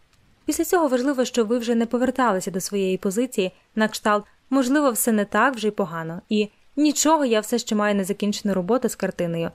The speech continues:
Наважтеся бути чіткими та переходити одразу до справи. Все, що потрібно,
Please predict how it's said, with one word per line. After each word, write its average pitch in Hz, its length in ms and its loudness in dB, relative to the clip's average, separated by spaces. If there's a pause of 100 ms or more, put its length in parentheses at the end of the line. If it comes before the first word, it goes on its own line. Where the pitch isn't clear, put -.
(360)
Наважтеся 269 540 2
бути 226 300 0
чіткими 214 760 -2 (180)
та 247 120 2
переходити 220 720 0
одразу 202 460 0
до 175 80 -8
справи. 175 460 -4 (1400)
Все, 240 220 2
що 214 160 -4
потрібно, 202 560 0